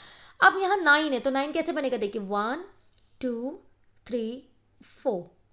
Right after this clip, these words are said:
हर फ़ोर के बाद फ़ाइव पे कट, फ़ाइव के मल्टीपल पे कट, फ़ाइव।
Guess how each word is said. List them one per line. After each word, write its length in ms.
हर 220
फ़ोर 300
के 140
बाद 260
फ़ाइव 420
पे 180
कट, 260
फ़ाइव 240
के 60
मल्टीपल 360
पे 120
कट, 280
फ़ाइव। 180